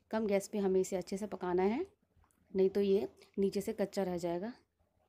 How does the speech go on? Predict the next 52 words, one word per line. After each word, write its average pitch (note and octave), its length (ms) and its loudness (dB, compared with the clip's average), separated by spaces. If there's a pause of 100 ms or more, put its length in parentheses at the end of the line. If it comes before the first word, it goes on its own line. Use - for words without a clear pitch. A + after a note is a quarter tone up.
(220)
कम G3 100 0
से - 100 -6
कम A#3 100 -2
पाँच G#3+ 320 -2
मिनट G3+ 220 0
के G#3 140 -2
लिए G#3 120 2
हम G#3 140 2
इसे F#3+ 120 -2
कम G#3 220 0
गैस F#3+ 200 -2
पे G3 80 -12
पकाएंगे F#3+ 480 -2 (320)
और F3+ 160 -6
थोड़ी G3+ 200 0
देर G3 180 0
के G3 140 -6
लिए G3+ 80 -2
हम G#3 80 2
इसे G#3+ 120 -4
ढक F#3+ 200 -6
कर F#3+ 120 -2
रखेंगे E3 360 -6 (600)
ताकि F#3+ 220 -4
हमारा G3+ 200 4
अच्छे F#3+ 180 -4
से F#3+ 100 -6
पक F3+ 160 -6
जाए। D#3+ 220 -10 (480)
चलिए G#3+ 160 0
पाँच F#3+ 300 -2
मिनट G#3 180 0
हो A3 100 -2
चुके A#3+ 240 -6
हैं, A3+ 200 -2
चेक G3 220 -4
कर - 120 -4
लेते A3 260 -6
हैं। A#3 260 -2 (1040)
वाओ, F3+ 400 -2
ये F#3 140 -2
देखिए G3+ 260 0
हमारा F#3+ 280 2
ये G3+ 180 0
अंडा G3 380 2 (460)
कितने G#3 220 -6
अच्छे G#3+ 220 -2
से A3 120 -4
तैयार G#3 220 0
हो G3+ 120 0
गया G3+ 200 -2
है। A3 180 -4